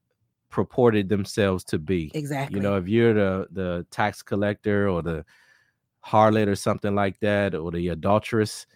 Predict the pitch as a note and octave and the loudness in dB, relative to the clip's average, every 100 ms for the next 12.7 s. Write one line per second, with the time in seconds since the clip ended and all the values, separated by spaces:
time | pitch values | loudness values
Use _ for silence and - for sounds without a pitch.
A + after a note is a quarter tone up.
0 | _ _ _ - A#2 A2+ G#2 A#2+ C3 B2 | _ _ _ -2 2 4 4 4 4 2
1 | A#2 A2 A#2+ - G#2+ G#2+ G#2 G2+ F#2+ F#2 | 2 4 4 2 0 2 4 2 0 -4
2 | _ F2+ F#2 F2 G#2+ G#2 F#2+ G2 - F2+ | _ -12 -6 0 2 2 2 -2 -4 -8
3 | F2 F2+ E2 D#2 F2 E2+ - E2+ F#2 - | -6 -6 -6 -8 -8 -8 -8 -6 -6 -4
4 | A2+ G#2 - - A2+ A2 G#2+ A#2+ A#2+ A#2+ | -2 -2 -4 -2 0 0 2 2 2 0
5 | - A#2 G2 - G#2+ G2+ F#2+ D2+ F#2 D#2+ | -6 -2 -2 0 0 0 -2 -2 -6 -4
6 | F#2 A2+ D#3 D3 C3+ - - - - G2+ | -4 -2 -4 -6 -12 -18 -20 -20 -10 -8
7 | - C#3 C3 A2+ F#2 A2 A2 G2+ G2+ - | 0 0 2 2 2 2 4 2 -2 -2
8 | G2 F#2 F#2 E2+ - G2 G#2 G2 F#2 F#2+ | -2 0 -2 -4 -8 -2 0 0 -2 -2
9 | F2+ G#2+ - A#2 A2 - F#2 F2 G2 G2 | 0 0 0 -2 -2 -4 -4 -2 0 -2
10 | - - _ _ _ _ _ _ _ _ | -4 -20 _ _ _ _ _ _ _ _
11 | _ _ - G2+ G2 F2+ E2+ G2 F#2 A2+ | _ _ -2 0 2 0 0 -2 2 2
12 | C3 A#2+ A2 - F#2+ F#2+ F2+ | 2 -2 -2 -2 0 2 0